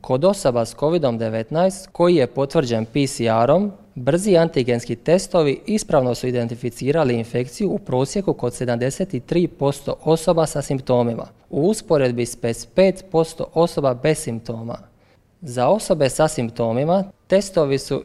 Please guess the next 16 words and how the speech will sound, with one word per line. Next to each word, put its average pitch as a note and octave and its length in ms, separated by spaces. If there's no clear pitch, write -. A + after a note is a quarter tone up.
ispravno C#3 480
identificirali B2+ 920
više F3 300
osoba B2 420
s - 100
infekcijom B2 760
kada B2 240
je A#2+ 60
test F#3+ 360
korišten C#3+ 520
unutar D3 380
tjedan D#3+ 420
dana B2 300
od C#3 180
pojave D3 320
simptoma. B2 640